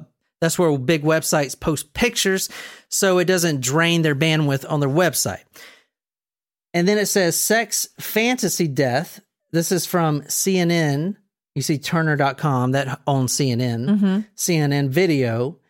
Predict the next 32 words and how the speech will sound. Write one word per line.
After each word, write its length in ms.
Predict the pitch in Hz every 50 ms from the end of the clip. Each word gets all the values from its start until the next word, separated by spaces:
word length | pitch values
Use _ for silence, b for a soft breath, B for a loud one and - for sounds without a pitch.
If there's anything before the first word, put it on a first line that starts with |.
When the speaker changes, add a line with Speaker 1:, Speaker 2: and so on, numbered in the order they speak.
| _ _ _ _ _ _ _ _ _
Speaker 1:
Now, 280 | 180 170 202 226 226 226
this 180 | 247 269 -
was 120 | 269 247 226
on 100 | 240 226
the 100 | 214 202
third 480 | 214 - - 240 247 247 240 233 226 220
of 140 | 208 185
January, 580 | 170 - 233 233 226 226 214 202 180 185 180 180
two 140 | 175 - 196
thousand 300 | 190 208 196 190 180 202
eleven 300 | 202 208 214 214 190 180
at 280 | 170 160 156 147 - _ _ _ _
twelve 300 | - 208 208 196 190 185
oh 120 | 190 185
nine. 400 | 190 214 214 180 147 120 110 104 B B B B B B B B _ _ _ _ _ _ _ _ _ _ _ _ _ _ _ _
But 120 | 339 359
where 280 | 294 320 349 359 370 381
did 160 | 359 359 311 -
she 140 | - 311
come 380 | 262 - 262 294 349 359 359 330
from? 540 | - - 220 175 147 131 113 98 92 110 - _ _ _ _ _ _ _ _ _ _ _
That's 260 | - 277 320 320 -
what 140 | 311 311 269
handpicked 600 | 247 247 285 277 269 269 269 - 294 339 339 339
means. 440 | 214 202 180 147 117 107 113 - - b b b b b
You 140 | - 427 427 381
don't 220 | 370 349 320 247
just 160 | 220 233 214 220
open 420 | 214 254 277 311 294 - 277 254
up 140 | 247 240 -
your 120 | 214 220 208
computer 720 | 220 202 180 - - 302 311 302 233 175 147 156 185 202